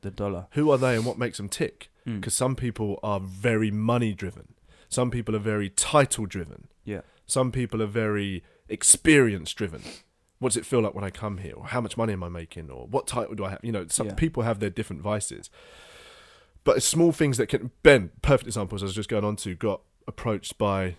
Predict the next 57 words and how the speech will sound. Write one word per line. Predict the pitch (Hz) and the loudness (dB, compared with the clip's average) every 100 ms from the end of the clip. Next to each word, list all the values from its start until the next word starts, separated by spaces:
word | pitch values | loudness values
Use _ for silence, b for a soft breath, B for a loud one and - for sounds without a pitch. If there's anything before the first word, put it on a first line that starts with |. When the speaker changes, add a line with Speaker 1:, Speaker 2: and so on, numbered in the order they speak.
| _ | _
Speaker 2:
another | 113 107 101 | -4 -2 -4
company | - 104 90 92 | -4 -6 -6 -8
to | |
go | 101 | -8
and | 92 | -6
work | 92 - | -6 -6
for | |
them | 101 87 | -10 -8
a | |
couple | - - | -10 -10
of | |
weeks | 90 - | -12 -8
ago, | 76 | -10
told | 76 120 95 | -6 -6 -6
us | - | -6
straight | 87 - | -8 -8
away | 87 90 | -8 -8
and | |
was | 87 | -8
like, | 80 | -10
"I'd | 64 | -10
never | 87 65 | -10 -10
leave, | 62 80 - | -12 -14 -12
like, | 57 | -14
you | 67 | -12
guys | 67 57 | -12 -12
are | 64 | -14
family." | - 65 57 - | -14 -14 -14 -18
And, | - | -16
you | - 95 | -10 -8
know, | |
he's | 95 92 | -6 -4
really | 107 95 | -2 -2
bought | 80 87 95 | -6 -8 -6
into | 95 87 - | -8 -8 -6
what | 113 | -6
Speaker 1:
Mm. | 95 | -6
Speaker 2:
we | 92 | -8
do, | 95 85 - _ | -6 -8 -10 _
texts | - - - | -10 -10 -8
me | 104 | -6
all | 90 | -6
the | 85 | -8
time, | 80 82 82 | -8 -10 -10
"I | 80 | -8
love | 90 90 | -8 -8
you, | 92 | -10
brother." | 85 87 87 B B B - | -8 -8 -8 B B B -10
You | 95 | -8
know, | |
it's | 85 92 | -6 -8
like | - | -10
a | |
family | - 135 117 107 | -2 2 2 2
Speaker 1:
Yeah, | 98 | -2
yeah. | |
Speaker 2:
relationship. | 95 127 - 95 78 | 0 0 0 -6 -10